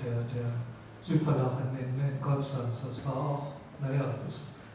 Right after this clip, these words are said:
es war schon auch eine Clique, wo sich ja einer den anderen auch hingeholt hat und gesagt hat, hier kannst du erstmal überwintern, bis es wieder richtig losgeht.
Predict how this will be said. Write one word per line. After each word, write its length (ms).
es 100
war 100
schon 200
auch 160
eine 80
Clique, 340
wo 80
sich 200
ja 100
einer 260
den 180
anderen 320
auch 160
hingeholt 540
hat 160
und 100
gesagt 420
hat, 140
hier 340
kannst 260
du 80
erstmal 340
überwintern, 640
bis 160
es 140
wieder 200
richtig 300
losgeht. 460